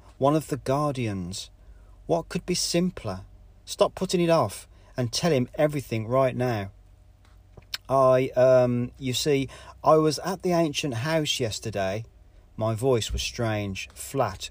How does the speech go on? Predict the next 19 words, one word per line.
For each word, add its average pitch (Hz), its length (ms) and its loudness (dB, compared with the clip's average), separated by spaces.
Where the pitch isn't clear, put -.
squashed. - 680 -4
I 131 100 4
tried 151 360 2
clearing 131 400 2
my 120 160 2
throat. 117 480 0
<clears throat> 185 720 2
"So, 139 520 4
that's 156 260 -2
excellent. 160 560 -2
That 170 260 -2
furnishes 156 640 0
material 135 720 0
for 151 240 0
a 139 180 0
lot 185 220 -6
of 147 200 -4
edifying 147 680 0
conclusions. 135 960 -4